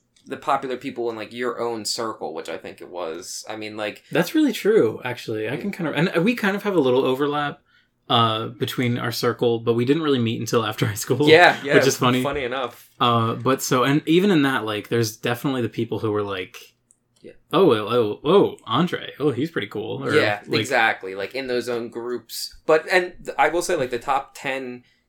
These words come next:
Speaker 1: kids in our school, um, definitely, like, had their own circles, like,
Speaker 2: Yes.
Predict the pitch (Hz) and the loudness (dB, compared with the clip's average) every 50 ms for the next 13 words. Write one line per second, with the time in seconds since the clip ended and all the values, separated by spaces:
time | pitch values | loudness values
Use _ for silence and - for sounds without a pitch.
0 | _ _ - - 147 139 127 120 117 120 113 110 110 107 - - - - - 120 | _ _ -10 -4 -4 -4 -4 -4 -6 -6 -6 -6 -6 -8 -8 -10 -12 -12 -10 -8
1 | 117 117 113 110 107 - - _ - 107 107 104 101 98 - - - _ - - | -8 -8 -8 -8 -10 -12 -12 _ -4 -4 -4 -4 -4 -8 -12 -18 -20 _ -20 -20
2 | - _ _ _ _ _ _ _ _ _ _ _ _ _ _ _ _ _ _ _ | -20 _ _ _ _ _ _ _ _ _ _ _ _ _ _ _ _ _ _ _
3 | _ _ - 160 156 - 196 180 170 147 139 - - 156 147 139 - 135 127 117 | _ _ -2 -2 -2 0 -2 -2 -2 -2 -4 -4 -2 -2 -2 -2 0 0 0 0
4 | - 131 127 123 120 - - - 139 127 117 - - 113 101 92 90 - - - | -2 -2 -4 -6 -8 -10 -8 -6 -4 -4 -4 -4 -6 -6 -6 -6 -6 -8 -12 -14
5 | - - 110 107 92 135 110 101 - | -14 -10 -4 -2 0 0 0 0 0